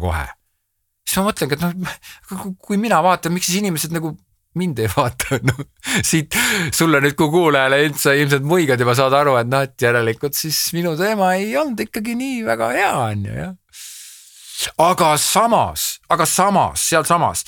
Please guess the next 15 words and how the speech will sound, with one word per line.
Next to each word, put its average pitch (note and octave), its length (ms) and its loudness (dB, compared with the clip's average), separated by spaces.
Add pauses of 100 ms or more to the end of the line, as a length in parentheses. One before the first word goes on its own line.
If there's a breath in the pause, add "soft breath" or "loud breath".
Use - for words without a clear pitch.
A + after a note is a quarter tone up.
(120 loud breath)
see E3 160 0
teema, F3 240 4
mida D3 160 0
ma C3 160 2
räägin, C#3 320 2
ühtlane, A#2+ 260 -2
mul B2 200 -2
on G#2+ 40 -6
kaks C3 220 -2
teemat A#2+ 260 0
praegusel A2 380 -2
hetkel G#2+ 240 -6
seal G#2 320 0
selles, F#2+ 400 -6
äh, - 320 -12